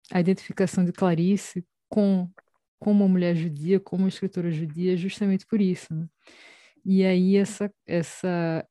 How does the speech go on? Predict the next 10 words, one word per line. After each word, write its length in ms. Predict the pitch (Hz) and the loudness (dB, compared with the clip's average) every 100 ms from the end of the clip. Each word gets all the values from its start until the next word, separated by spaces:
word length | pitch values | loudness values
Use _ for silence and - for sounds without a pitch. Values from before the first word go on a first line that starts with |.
| _ | _
essa 180 | - - | -8 -4
reclamação 680 | 170 175 185 180 - 180 180 | -2 -2 0 -2 -2 -2 -2
de 120 | 185 | -4
que 340 | - 196 185 | -6 -6 -6
se 140 | 180 - | -8 -16
estaria 380 | - 180 180 | -8 -6 -4
es-, 260 | 180 - _ | -6 -12 _
estrangeirizando 1300 | - 208 - 214 214 190 196 202 196 156 170 175 170 156 | -8 -6 -4 0 0 2 0 2 -2 -2 -2 0 0 -2
a 40 | |
Clarice. 520 | 143 160 156 160 - | -4 -4 -4 -6 -12